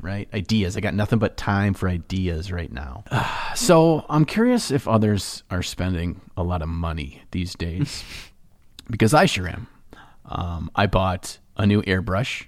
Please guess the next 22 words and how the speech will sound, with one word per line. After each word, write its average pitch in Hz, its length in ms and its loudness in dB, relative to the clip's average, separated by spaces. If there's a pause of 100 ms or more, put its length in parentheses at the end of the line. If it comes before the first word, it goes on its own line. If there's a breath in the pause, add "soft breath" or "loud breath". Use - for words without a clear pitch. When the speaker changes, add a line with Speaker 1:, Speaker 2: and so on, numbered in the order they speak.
(680 soft breath)
Speaker 1:
Uh, 92 340 -2
I 95 100 -2
bought 92 240 0
Speaker 2:
Oh, - 20 2
Speaker 1:
an, 95 80 0
Speaker 2:
yeah. 95 220 -4 (340)
Speaker 1:
I 98 160 0
bought 101 260 2
that 117 140 6
Iwata 110 680 6
Eclipse, - 680 -4 (360)
Speaker 2:
Mm-hmm. 98 140 -8
Speaker 1:
um, 87 400 -4
H 98 300 -6
P 98 200 -2
C 98 360 -2
S. - 480 -6 (800 loud breath)
Um, 90 400 -6
I 95 140 -2
own 117 260 6
two 131 180 6
airbrushes. 110 920 4